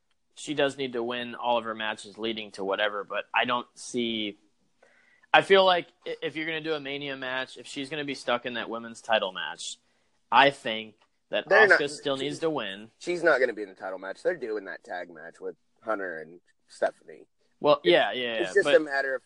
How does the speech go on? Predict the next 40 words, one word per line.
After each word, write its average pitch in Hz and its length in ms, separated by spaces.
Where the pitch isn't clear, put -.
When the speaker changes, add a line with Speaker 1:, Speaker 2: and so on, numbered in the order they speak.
Speaker 2:
figuring 127 260
out 120 160
who, 127 180
I 117 80
mean, 135 140
they're 127 100
still 131 220
waiting 120 200
on 110 100
The 95 80
Rock. 87 300
Speaker 1:
I, 135 100
yeah, 113 420
okay, 92 300
okay. 98 200
Well, 139 240
my, 160 280
my 160 100
only 165 220
thing 147 160
was 131 180
if 123 100
they 127 120
did 120 320
do 113 160
it, 104 200
it 120 120
needed 131 180
to 123 80
be 127 80
a 120 40
triple 123 280
threat, 113 400
and 117 100
Asuka 117 400
needed 113 320
to 117 100
win 107 300
with 101 200
Ronda 104 460